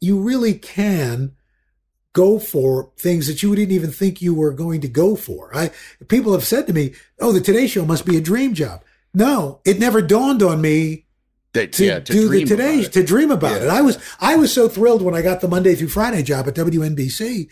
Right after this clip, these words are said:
Speaker 1: that I thought, "This is great." I, I mean,
Speaker 2: Yeah.
Speaker 1: I, I, the idea of the Today Show wasn't even a, a glimmer. And, and
Speaker 2: Yeah.
Speaker 1: boom,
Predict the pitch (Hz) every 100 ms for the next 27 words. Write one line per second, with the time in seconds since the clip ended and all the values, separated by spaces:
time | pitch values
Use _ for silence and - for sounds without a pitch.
0 | - - 170 185 196 185 - - - _
1 | _ - - - 160 220 - _ - -
2 | - 180 208 214 202 196 - - - -
3 | - - 185 214 214 220 190 262 262 208
4 | 202 190 190 208 190 262 240 220 196 214
5 | 185 175 160 _ _ _ _ _ _ -
6 | 160 156 131 131 214 214 - _ _ _
7 | 139 147 - 151 113 113 78 139 185